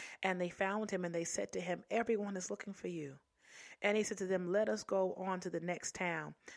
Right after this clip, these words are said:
that I may preach there also, for this is why I came out.' And he went throughout all Galilee, preaching in their synagogues and casting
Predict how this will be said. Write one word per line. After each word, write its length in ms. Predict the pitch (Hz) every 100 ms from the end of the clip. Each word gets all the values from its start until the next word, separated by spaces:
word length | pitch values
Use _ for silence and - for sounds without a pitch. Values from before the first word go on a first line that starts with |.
| -
that 100 | -
I 100 | 180
may 140 | 170 165
preach 380 | - - 214
there 260 | - 190 180
also, 500 | 175 185 - - 160 - - -
for 180 | - 175
this 340 | 175 208 208
is 200 | - 175
why 280 | 165 175 175
I 180 | 170 165
came 340 | - - 185 185
out.' 760 | 202 220 226 214 - - - - - - - -
And 160 | 202
he 140 | 190 214
went 300 | 208 208 -
throughout 420 | 202 196 196 196
all 240 | 185 196 208
Galilee, 500 | 208 208 202 190 185
preaching 520 | - 208 196 - 185
in 140 | 190
their 140 | 185 180
synagogues 800 | - 175 170 165 160 151 - -
and 200 | 165 156
casting 760 | - 185 180 175 - 175 170